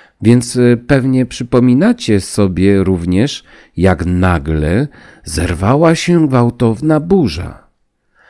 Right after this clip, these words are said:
Piękne, kolorowe liście unosiły się na wietrze, a Krzyś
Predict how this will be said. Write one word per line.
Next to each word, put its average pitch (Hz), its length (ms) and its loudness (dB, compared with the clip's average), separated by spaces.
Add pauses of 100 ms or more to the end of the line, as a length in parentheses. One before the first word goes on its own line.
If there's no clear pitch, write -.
(260)
Piękne, 107 760 2
kolorowe 92 800 2
liście 98 680 -4 (300)
unosiły 117 600 2
się 156 240 -2
na 156 200 0
wietrze, 87 680 -4 (640)
a 107 140 -2
Krzyś - 640 -6